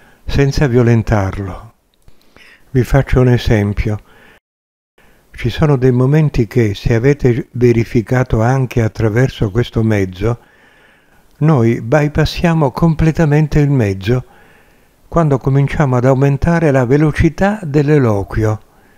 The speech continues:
Improvvisamente prendiamo velocità nel parlare, ventiquattro minuti e trentotto secondi. Domanda: però parlate sempre tramite i mezzi fonici del mezzo?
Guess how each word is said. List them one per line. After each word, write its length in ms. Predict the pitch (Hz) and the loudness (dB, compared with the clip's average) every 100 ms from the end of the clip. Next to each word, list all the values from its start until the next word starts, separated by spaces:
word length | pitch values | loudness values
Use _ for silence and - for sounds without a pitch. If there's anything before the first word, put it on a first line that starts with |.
| _ _ _ _ | _ _ _ _
Improvvisamente 1200 | 135 117 - 104 104 117 156 160 175 175 - 165 - - - - | -2 2 0 0 -4 -2 0 2 2 2 0 -2 -4 -20 -20 -4
prendiamo 580 | 117 117 117 131 117 | -2 0 2 2 0
velocità 640 | 110 110 113 - 113 127 117 | 0 0 0 -2 -4 -2 0
nel 200 | 107 104 | 0 0
parlare, 720 | 123 107 117 98 92 117 131 _ _ _ _ _ _ | -2 0 -2 -2 -4 -6 -8 _ _ _ _ _ _
ventiquattro 800 | 110 120 110 127 110 143 - 120 | -2 0 0 0 0 0 0 0
minuti 560 | 131 151 135 131 143 - | 2 2 2 0 -4 -2
e 160 | 127 | -4
trentotto 680 | - 123 127 - 110 - 117 | 0 0 0 0 -4 -2 -4
secondi. 760 | - 110 - 87 82 80 87 - _ _ _ _ - _ _ _ - | -2 -6 -6 -10 -12 -16 -18 -20 _ _ _ _ -20 _ _ _ -6
Domanda: 640 | 120 120 120 110 104 107 - _ _ _ _ _ | 0 2 2 0 -4 -8 -12 _ _ _ _ _
però 280 | - 139 170 | -2 0 0
parlate 580 | - 120 113 120 117 120 | -2 -2 0 0 0 0
sempre 480 | - 156 156 123 117 | 2 0 0 0 0
tramite 500 | 127 123 123 117 120 | 0 -2 -2 -2 0
i 80 | 113 | 0
mezzi 400 | 120 120 101 110 | 0 0 -2 -4
fonici 640 | - 120 117 120 - 117 | -2 0 2 0 0 -2
del 180 | 104 110 | 0 0
mezzo? 560 | 131 120 85 104 95 | 0 -2 -6 -8 -8